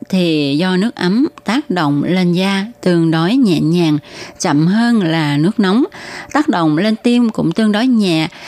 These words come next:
và có tác động hưng phấn đối với thần kinh phó giao cảm. Nó có tác dụng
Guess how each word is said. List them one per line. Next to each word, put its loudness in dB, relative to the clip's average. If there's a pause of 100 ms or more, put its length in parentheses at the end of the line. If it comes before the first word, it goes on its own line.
(160)
và 0
có -2
tác -2
động 0
hưng 0 (120)
phấn 2 (120)
đối -2
với -2
thần 2
kinh 0
phó -2
giao 0 (120)
cảm. 0 (560)
Nó 0
có -4
tác -2
dụng 0